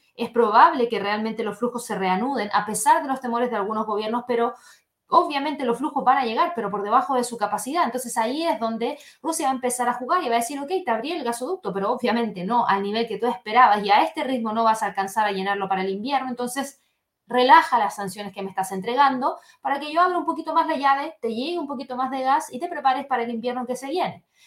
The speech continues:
Ahí van a empezar a jugar y vamos a ver cómo les va. La verdad es que hay mucha información dando vuelta respecto a este tema y ha generado mucha preocupación porque obviamente estamos viendo que se está dando, eh,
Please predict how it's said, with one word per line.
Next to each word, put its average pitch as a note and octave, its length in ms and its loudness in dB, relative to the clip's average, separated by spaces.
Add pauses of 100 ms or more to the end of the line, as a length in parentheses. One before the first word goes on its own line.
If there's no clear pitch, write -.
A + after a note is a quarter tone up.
(360)
Ahí E4 160 4
van E4+ 120 0
a D#4 40 -2
empezar B3+ 300 0
a B3 60 4
jugar A#3+ 260 2
y C4 40 -2
vamos A#3 200 0
a A3 80 2
ver G#3+ 140 -2
cómo G#3+ 200 -4
les F#3+ 120 -4
va. G#3 340 4 (260)
La F#3+ 120 2
verdad G#3+ 220 0
es A#3 80 -4
que A3+ 120 -6
hay A3 240 2
mucha B3 380 -4
información A3+ 480 -4
dando A3 240 -4
vuelta A3 240 -2
respecto - 340 -6
a F#3+ 60 -8
este G3 160 -10
tema G#3+ 240 -6
y A3+ 80 -2
ha - 40 0
generado C4 600 2 (240)
mucha D#4 400 -2
preocupación B3 840 -2
porque G#3+ 500 -8 (180)
obviamente C#4 800 -4 (200)
estamos B3+ 400 -2
viendo C4 320 -4
que B3+ 340 -2 (720)
se G#3 160 -8
está A#3+ 180 4
dando, B3+ 540 4
eh, F#3+ 580 -4